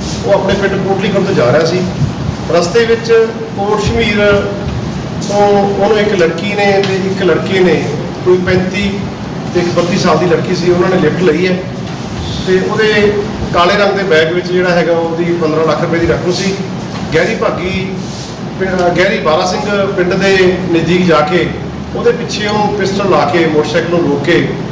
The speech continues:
ਤੇ ਉਹ, ਅਹ, ਜਿਹੜਾ ਉਹਨੂੰ ਰੋਕ ਕੇ ਤੇ ਉਸ ਤੋਂ ਪੰਦਰਾਂ ਲੱਖ ਰੁਪਈਆ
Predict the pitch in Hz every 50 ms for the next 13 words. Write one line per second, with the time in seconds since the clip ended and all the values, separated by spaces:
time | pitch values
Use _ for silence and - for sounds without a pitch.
0 | - - - - - - - - - - 175 165 165 160 160 151 151 147 143 139
1 | 139 - - - - - 220 220 220 220 214 220 - - - - - - - -
2 | - 190 185 185 180 180 180 185 196 196 196 202 208 226 226 202 185 170 170 170
3 | - 180 196 196 196 190 185 185 185 185 202 190 180 - 185 180 185 - - 175
4 | 170 - 180 175 165 170 180 180 170 156